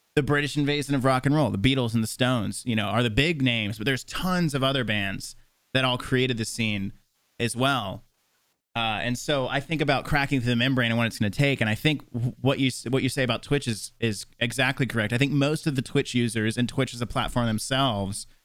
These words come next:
are not aware of the potential the platform has. Honestly, I really do believe that, because they haven't seen it in most cases. They haven't seen it done on Twitch yet.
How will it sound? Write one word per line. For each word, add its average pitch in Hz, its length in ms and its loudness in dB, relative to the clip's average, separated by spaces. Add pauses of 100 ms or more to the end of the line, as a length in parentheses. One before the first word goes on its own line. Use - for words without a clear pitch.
(300)
are 127 140 4
not 139 340 2
aware 117 800 2 (440)
of 107 540 0
the 120 100 2
potential 131 600 0
the 110 80 0
platform 110 440 -2
has. 98 460 -4 (160)
Honestly, 117 460 0
I 104 40 0
really 135 240 4
do 131 120 4
believe 123 260 2
that, 98 260 -2 (380)
because 143 300 4
they 147 80 4
haven't 143 260 0
seen 165 240 0
it 95 220 -4
in 117 100 4
most 104 240 -2
cases. - 440 -6
They 117 80 -2
haven't 127 260 0
seen 135 180 0
it 110 140 -2
done 123 180 2
on 107 140 0
Twitch - 300 -6
yet. - 200 -6